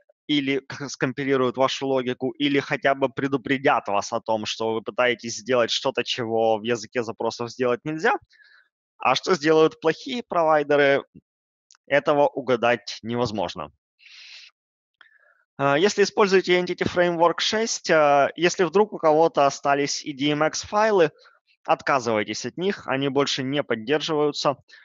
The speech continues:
И используйте конфигурацию Code First. Это когда все свойства, все, все правила маппинга вашей C-sharp модели к вашей базе данных собраны в отдельный, э,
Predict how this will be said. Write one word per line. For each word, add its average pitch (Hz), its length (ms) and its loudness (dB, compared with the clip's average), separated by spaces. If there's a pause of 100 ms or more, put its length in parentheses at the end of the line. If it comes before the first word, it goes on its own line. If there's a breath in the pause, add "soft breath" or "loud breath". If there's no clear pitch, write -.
(300 soft breath)
И 139 460 0
используйте 147 1120 0
конфигурацию 131 1300 0
Code 131 260 0
First. 101 280 0
Это - 140 -14
когда 117 1160 2
все - 220 -2
свойства, 117 720 0 (380 soft breath)
все, 123 320 2
все - 180 -2
правила 151 420 4
маппинга 127 580 2
вашей 120 280 2
C-sharp 131 480 0
модели 127 460 2
к - 100 -4
вашей 127 300 0
базе 127 260 0
данных 214 480 0 (680)
собраны 160 680 2
в 131 340 2
отдельный, 131 880 0
э, 117 400 0